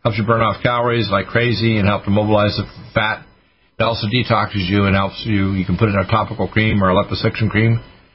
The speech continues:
Goggles for your eye protection if you're working hazmat around people with high risk or flying. Glycemics vanilla will block carbohydrates and sugar. Glutenase gets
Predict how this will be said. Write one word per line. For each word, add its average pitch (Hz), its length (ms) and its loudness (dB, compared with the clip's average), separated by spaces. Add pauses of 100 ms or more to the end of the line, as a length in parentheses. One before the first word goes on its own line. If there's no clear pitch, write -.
(400)
Goggles 135 460 0
for 123 80 2
your 107 140 4
eye 117 180 0
protection 117 400 0
if 98 80 2
you're 101 160 2
working 107 240 2
hazmat 110 480 0
around 104 260 2
people 107 200 0
with 95 100 0
high 107 160 0
risk 117 240 -2 (760)
or 98 160 0
flying. 113 380 0 (420)
Glycemics 127 540 0
vanilla 123 300 2
will 113 140 2
block 107 260 0
carbohydrates 107 560 0
and 95 80 -2
sugar. 127 480 0
Glutenase 117 420 2
gets 107 160 0